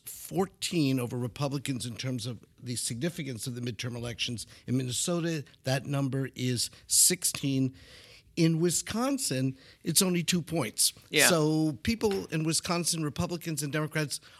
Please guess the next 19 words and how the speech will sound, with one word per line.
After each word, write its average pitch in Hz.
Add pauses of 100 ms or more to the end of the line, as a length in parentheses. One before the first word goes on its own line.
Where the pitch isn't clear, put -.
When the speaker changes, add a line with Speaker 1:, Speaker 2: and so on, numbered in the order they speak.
(120)
Speaker 1:
are 135
not 156
as 139 (360)
different 139
in 123
terms 135
of 123
how 139
they're 131
approaching 151
the 127
midterms 123
as 123
we're 139
seeing 131 (100)
in 135
these 120
other 143
states. 110